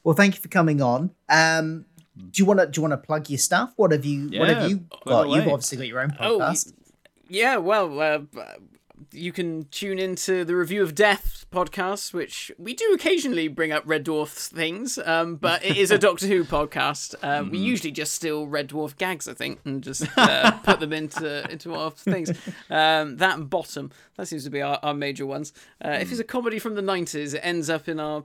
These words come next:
Speaker 3: podcast. Uh, but yeah,
Speaker 2: Make a
Speaker 3: we
Speaker 2: drinking game out of that.
Speaker 3: I know, yeah, we could, couldn't we? Yeah, oh dear, that'd be dangerous. Um, so yeah, we've got the Review of Death podcast. It's a Doctor Who podcast, and once a fortnight on a Thursday, we talk about,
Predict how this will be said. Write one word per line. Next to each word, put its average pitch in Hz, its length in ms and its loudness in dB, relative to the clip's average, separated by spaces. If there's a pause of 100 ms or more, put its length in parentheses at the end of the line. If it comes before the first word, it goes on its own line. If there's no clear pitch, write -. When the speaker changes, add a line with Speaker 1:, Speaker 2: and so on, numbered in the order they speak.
(140)
Speaker 3:
podcast. 139 520 -8 (300)
Uh, 160 380 4
but 185 220 4
yeah, 233 160 6
Speaker 2:
Make 175 140 2
a - 20 4
Speaker 3:
we 139 60 0
Speaker 2:
drinking 175 380 0
game 104 220 -2
out 95 200 -8
of - 20 -6
that. 151 200 -6 (460)
Speaker 3:
I 175 140 0
know, 226 240 4
yeah, 214 240 2
we 185 100 0
could, - 280 0
couldn't 277 180 -4
we? 143 260 -2
Yeah, 170 360 -4
oh 156 80 -8
dear, 151 180 -4
that'd 139 140 -6
be 143 80 -8
dangerous. 139 360 -8 (320)
Um, 180 540 4 (240)
so - 180 4
yeah, 240 280 6
we've 214 160 -6
got 226 100 0
the 208 80 4
Review 208 220 2
of 180 80 -2
Death 190 260 -2
podcast. 175 520 -4
It's 156 100 -10
a - 20 -16
Doctor 160 240 -6
Who 165 160 -6
podcast, 147 640 -10
and 139 380 -10 (200)
once 208 240 -2
a 185 60 -8
fortnight 160 600 -2
on 170 80 -8
a 165 60 -6
Thursday, 151 760 -2
we 143 480 -8
talk - 260 -10
about, 139 380 -6